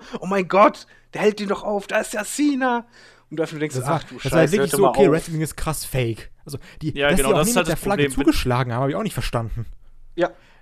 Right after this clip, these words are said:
Speaker 3: Ja, weil, weil man das nicht macht, weil das ein Heiligtum ist. Nein, aber dieses Match ist halt wirklich wieder so einer von diesen Fällen, wo du selbst als gutgläubigster Wrestling-Fan, der einfach nur Spaß am Wrestling haben will, wo du einfach davor sitzt und denkst so,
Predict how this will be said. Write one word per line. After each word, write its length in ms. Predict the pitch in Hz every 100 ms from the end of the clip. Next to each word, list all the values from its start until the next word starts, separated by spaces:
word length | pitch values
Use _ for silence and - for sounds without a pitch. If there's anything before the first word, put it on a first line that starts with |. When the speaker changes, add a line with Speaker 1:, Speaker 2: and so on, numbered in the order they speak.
| -
Speaker 3:
Ja, 220 | 123 123 - - _ - - -
weil, 120 | 139 151
weil 80 | 160
man 120 | 160
das 140 | 147 151
nicht 120 | 139
macht, 200 | 147 -
weil 80 | 139
das 100 | 139
ein 100 | 131
Heiligtum 340 | 139 - 139
ist. 80 | 131
Nein, 180 | 147 156
aber 160 | 147
dieses 260 | 143 180 165
Match 200 | 160 -
ist 100 | 156
halt 140 | 139
wirklich 240 | 151 170 160
wieder 120 | 147
so 80 | 139
einer 360 | 135 147 139 - - - - _
von 140 | 151
diesen 220 | 143 160
Fällen, 440 | - 143 156 147 147
wo 140 | 139
du 360 | 139 147 151 - _ _ _ -
selbst 440 | 147 208 - -
als 340 | 165 147 - -
gutgläubigster 800 | 214 214 170 160 165 160 151 139
Wrestling-Fan, 640 | - - 135 - 143 147
der 100 | 135
einfach 200 | 139 151
nur 100 | 139
Spaß 400 | - 139 160 170
am 120 | 156
Wrestling 320 | 160 156 151 131
haben 200 | 135 139
will, 220 | 151 - 180
wo 80 | 147
du 60 |
einfach 180 | 156 -
davor 320 | 156 - 151 165
sitzt 140 | 165
und 60 | 156
denkst 160 | 143
so, 160 | 151